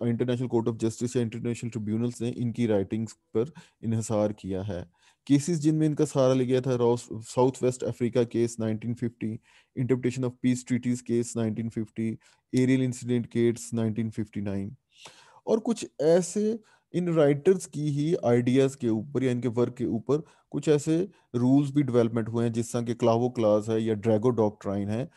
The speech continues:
ये भी इन राइटर्स की वर्क के नतीजे में ही आए हैं। नेक्स्ट बेटा, आर्टिकल जो थर्टी ए टू है,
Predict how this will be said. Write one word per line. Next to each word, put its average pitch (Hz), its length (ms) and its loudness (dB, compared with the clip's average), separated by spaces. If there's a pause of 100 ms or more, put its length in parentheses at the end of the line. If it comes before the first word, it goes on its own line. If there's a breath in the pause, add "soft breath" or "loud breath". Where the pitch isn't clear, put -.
(520 soft breath)
ये 147 180 6
भी 143 180 -2
इन 160 460 -4
राइटर्स 117 440 2
की 160 340 -4 (240)
वर्क 117 220 0
के 120 80 -2
नतीजे 107 380 -4
में 104 180 0
ही 156 260 -4 (580)
आए 90 140 -6
हैं। 90 300 -10 (880 soft breath)
नेक्स्ट 214 260 -4
बेटा, 202 220 4
आर्टिकल 180 500 2
जो 190 140 0
थर्टी 151 600 0
ए 143 40 2
टू 143 300 -2
है, 104 320 -6